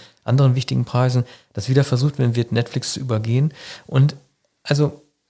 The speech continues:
ich würde mich darüber nicht freuen, aber ich glaube, die größten Chancen hat tatsächlich Brad Pitt für den Tarantino-Film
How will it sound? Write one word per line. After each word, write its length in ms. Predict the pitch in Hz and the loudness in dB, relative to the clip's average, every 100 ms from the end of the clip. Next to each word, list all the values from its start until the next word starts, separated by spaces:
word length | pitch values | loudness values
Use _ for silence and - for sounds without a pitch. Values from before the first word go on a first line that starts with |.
| _ | _
ich 260 | - 156 135 | -6 0 4
würde 120 | 170 | 4
mich 120 | 165 151 | 4 4
darüber 360 | 139 151 143 | 2 4 4
nicht 180 | 135 - | 4 0
freuen, 420 | - 143 147 147 | 0 2 2 2
aber 100 | 139 | 0
ich 60 | 123 | 0
glaube, 180 | 147 139 | 2 2
die 80 | 139 | 0
größten 340 | 143 147 143 | 0 0 0
Chancen 360 | - 143 139 135 | 0 0 0 0
hat 100 | 135 | 0
tatsächlich 400 | 123 - 131 131 | -2 -2 -4 -2
Brad 220 | 123 120 | -2 -2
Pitt 200 | - 143 | -2 -4
für 280 | - - 127 | -4 -2 0
den 100 | 123 | 0
Tarantino-Film 720 | 120 117 127 131 117 123 117 | 0 0 2 2 2 0 0